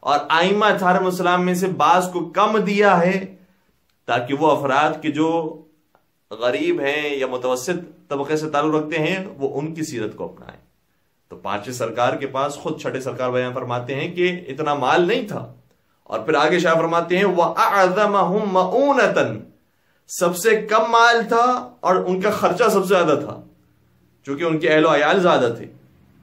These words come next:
लेकिन फिर भी छठे, पांचवें इमाम ने कौन सा तरीका इख्तियार किया था? इमाम शाह फरमा-, छठे इमाम शाह फरमाते हैं कि हमारे बाबा ने तरीका इख्तियार किया था कि हर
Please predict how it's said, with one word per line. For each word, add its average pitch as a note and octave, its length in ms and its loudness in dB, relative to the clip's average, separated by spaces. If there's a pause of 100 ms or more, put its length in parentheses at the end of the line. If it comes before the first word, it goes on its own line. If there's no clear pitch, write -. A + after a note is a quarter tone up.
(1900)
लेकिन B2+ 380 -6
फिर D#3 200 0
भी G3 280 -4
छठे, D3 280 -6 (180)
पांचवें A2+ 400 -2
इमाम C#3+ 220 -2
ने D3 80 -6
कौन C#3+ 180 -2
सा E3 80 -8
तरीका D3 300 -6
इख्तियार D3 340 -6
किया D#3 160 -4
था? F3+ 120 -6
इमाम B2+ 340 -4
शाह A#2+ 180 -4
फरमा-, B2 260 -8
छठे C3+ 160 -4
इमाम B2+ 240 -4
शाह B2 140 -4
फरमाते B2 360 -4
हैं D#3+ 140 -6
कि D#3 80 -2
हमारे C#3 360 0
बाबा C3 260 2
ने D#3 100 -2
तरीका C#3 300 0
इख्तियार C#3+ 360 -4
किया D#3 240 0
था F#3+ 180 2 (640)
कि D3 100 0 (160)
हर A3+ 360 6